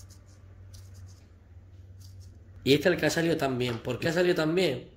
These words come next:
<laughs> Fijaros, es que está gripado. Está gripado y lo que habrá hecho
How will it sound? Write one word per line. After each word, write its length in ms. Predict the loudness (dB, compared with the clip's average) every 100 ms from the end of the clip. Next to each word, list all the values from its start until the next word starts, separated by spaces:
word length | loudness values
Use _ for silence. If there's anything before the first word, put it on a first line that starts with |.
| -2
<laughs> 280 | 0 0 -4 -12
Fijaros, 500 | -2 0 2 0 -4 -10 -20 -20 -6
es 160 | -4
que 100 | -2
está 600 | -4 -2 2 2 2 -10 -20 -2
gripado. 640 | 2 2 2 -2 -2 -10 -20 -20 -20 -14 -14 -12 -16 -16 -18 -20
Está 180 | -4 0
gripado 600 | 2 2 4 2 2 -2 -2
y 80 | 0
lo 140 | 0
que 100 | 0
habrá 300 | 0 2 4
hecho 460 | 4 2 0 -2